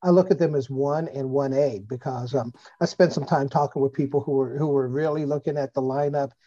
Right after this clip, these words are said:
and there was a lot of excitement about Kyle Schwarber. And part of me thought then, because I've kind of unpacked it a bit, part of me thought then,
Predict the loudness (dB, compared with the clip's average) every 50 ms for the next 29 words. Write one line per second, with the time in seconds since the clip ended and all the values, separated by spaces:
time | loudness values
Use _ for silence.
0 | _ _ _ -2 0 2 4 4 2 0 -2 -6 -8 -12 -20 _ _ _ _ _
1 | _ _ -8 0 4 6 8 8 8 6 4 2 0 0 2 4 4 6 6 6
2 | 4 2 0 -2 -2 0 2 4 4 2 2 -2 -2 -2 0 -2 -2 -2 -4 -4
3 | -4 -4 -4 -4 -8 -10 -8 -4 -4 -4 -2 -2 -4 -4 -4 -4 -8 -8 -10 -12
4 | -10 -2 2 4 4 6 6 4 2 0 0 -2 -4 -4 -4 -2 -2 -2 0 -2
5 | -2 -8 _ _ 0 0 0 0 -2 -6 -10 -10 -10 -6 -4 -4 -4 -2 -2 -2
6 | -4 -4 -8 -2 2 2 2 4 2 0 -4 -6 -16 -20 -20 _ _ _ _ 4
7 | 4 4 4 4 4 4 4 4 2 0 0 0 0 0 -2 -2 0 4 4 4
8 | 4 4 2 2 4 4 4 2 2 0 -2 -4 -2 -2 -4 -8